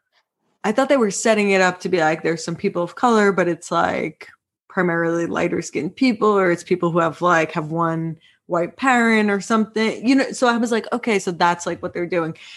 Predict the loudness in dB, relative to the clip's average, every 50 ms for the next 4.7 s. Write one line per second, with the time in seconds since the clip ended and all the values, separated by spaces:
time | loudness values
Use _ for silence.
0 | -20 -4 0 2 4 4 6 4 4 4 2 0 -4 -6 -4 -2 2 2 4 2
1 | 2 0 0 0 0 2 2 2 2 2 2 2 2 2 0 -2 -6 -8 -8 -4
2 | -4 -6 -6 -4 -6 -4 -4 -4 -4 -4 -2 -2 0 0 0 -2 -2 -6 -6 -4
3 | -4 -4 -4 -4 -6 -4 0 2 2 4 4 4 2 0 -2 -4 _ _ _ _
4 | _ -2 -2 0 2 2 0 0 -2 -6 -10 -12 -14